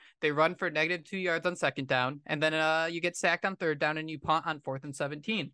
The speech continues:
Uh, the Dolphins had fourteen third downs against the Patriots. Half of those, seven of them, were from three yards or less. Now, we can look at Miami in the big picture and say, "Well, they were six of fourteen. That, that doesn't look too great,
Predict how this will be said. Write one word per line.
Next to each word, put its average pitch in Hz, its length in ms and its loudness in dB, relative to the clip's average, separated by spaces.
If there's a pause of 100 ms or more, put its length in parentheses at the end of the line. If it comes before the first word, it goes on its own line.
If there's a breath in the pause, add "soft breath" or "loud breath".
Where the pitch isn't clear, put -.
(280 loud breath)
Uh, 147 180 2
the 151 120 -2
Dolphins 233 420 0
had 220 180 0
fourteen 220 560 -2
third 190 240 0
downs 160 600 0 (160)
against 156 460 -2
the 165 100 0
Patriots. 139 600 -4 (280)
Half 240 280 2
of 190 80 -2
those, 123 220 -4
seven 240 360 0
of 220 60 -2
them, 156 300 0
were 160 160 -4
from 156 260 -2 (140)
three 208 400 -6
yards 170 320 -2
or 156 100 -4
less. 123 400 -8 (320)
Now, 170 400 2
we 185 140 -8
can 185 180 -4
look 214 180 -2
at 190 240 -2
Miami 175 400 -4
in 160 140 -6
the 151 60 -2
big 240 200 0
picture 160 400 -2
and 143 180 -8
say, 147 300 -2
"Well, 170 180 -4
they 170 120 -2
were 170 80 2
six - 280 -2
of 170 140 -2
fourteen. 180 480 -4
That, 151 160 0
that 156 180 -2
doesn't 175 300 -2
look 190 200 0
too 156 160 -2
great, 135 340 -6